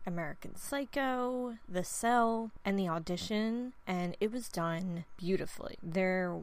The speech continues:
were some, like, humor sprinkled here and there, and it was gory enough without it being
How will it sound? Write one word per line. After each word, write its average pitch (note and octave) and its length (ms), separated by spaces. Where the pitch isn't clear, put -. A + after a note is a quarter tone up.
were F#3 200
some, A3+ 360
like, E3 220
humor E3+ 540
sprinkled E3+ 680
here E3+ 240
and D#3 120
there, D#3 300
and G3+ 100
it G3+ 60
was F3+ 140
gory F3+ 340
enough E3+ 600
without E3+ 360
it - 180
being E3+ 400